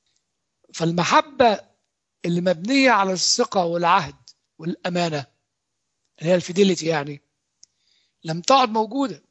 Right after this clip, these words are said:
فضاعت المحبة، وفق-، وفقدت هذه المحبة واختلطت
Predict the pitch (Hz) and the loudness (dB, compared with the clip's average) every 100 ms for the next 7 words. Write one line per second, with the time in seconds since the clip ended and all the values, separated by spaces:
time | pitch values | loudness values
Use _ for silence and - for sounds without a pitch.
0 | _ _ _ _ _ - 175 226 277 233 | _ _ _ _ _ -12 0 4 6 4
1 | 220 202 190 254 196 127 _ _ _ _ | -4 -10 -4 -4 -4 -20 _ _ _ _
2 | _ _ _ _ _ _ 165 220 233 - | _ _ _ _ _ _ -6 -2 -2 -4
3 | 175 - - 208 185 - 214 214 180 180 | -10 -6 -6 -4 -6 0 0 0 -6 -6
4 | 202 202 226 214 _ _ _ _ _ _ | -4 -4 -4 -8 _ _ _ _ _ _
5 | _ _ _ _ - 170 - - - _ | _ _ _ _ -8 -6 -6 -10 -12 _
6 | - 302 302 302 269 - | -8 0 0 4 2 2